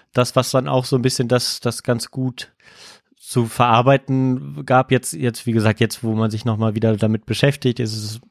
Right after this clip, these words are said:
kommt's wieder so ein bisschen anders hoch, dass man, äh, ja, ne, wie auch immer, trauriger wird oder sie vermisst oder was auch immer.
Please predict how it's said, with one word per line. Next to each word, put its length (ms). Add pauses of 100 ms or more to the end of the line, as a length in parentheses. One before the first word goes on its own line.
kommt's 320
wieder 180
so 80
ein 60
bisschen 260
anders 500 (460)
hoch, 280
dass 160
man, 920
äh, 60
ja, 340
ne, 180
wie 100
auch 160
immer, 640
trauriger 720
wird 340
oder 420 (580)
sie 240
vermisst 480
oder 160
was 160
auch 100
immer. 260